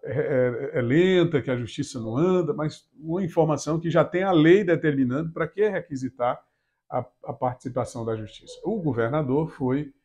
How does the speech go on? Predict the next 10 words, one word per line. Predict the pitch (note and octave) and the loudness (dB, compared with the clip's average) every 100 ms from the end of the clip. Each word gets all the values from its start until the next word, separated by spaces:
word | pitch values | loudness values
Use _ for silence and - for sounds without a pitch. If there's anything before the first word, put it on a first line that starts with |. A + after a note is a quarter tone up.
| _ _ _ | _ _ _
é, | C3+ B2+ A#2+ A#2 A2+ A#2 | -4 -2 -2 -2 -4 -4
entrevistado, | C3 D3+ D#3 F#3 - C#3+ G2+ - _ - | -4 -2 -2 -2 0 2 2 -2 _ -4
tá? | B2 C3+ _ _ _ _ _ | -4 -4 _ _ _ _ _
Ele | B2+ A2+ | -12 -10
foi | B2+ B2 | -8 -8
entrevistado | B2 A#2+ D#3 - C#3 D#3 E3 F3+ | -6 -6 -6 2 6 6 4 -2
e, | D#3+ | 0
naquele | D3 - C3 C3 | -2 0 0 2
momento, | D#3 C3 C3 D#3 D#3+ F#3+ F#3 | 4 6 6 4 0 0 2
ele, | D#3 D3 E3+ E3+ D#3 C#3+ B2+ | 2 2 0 2 2 2 -2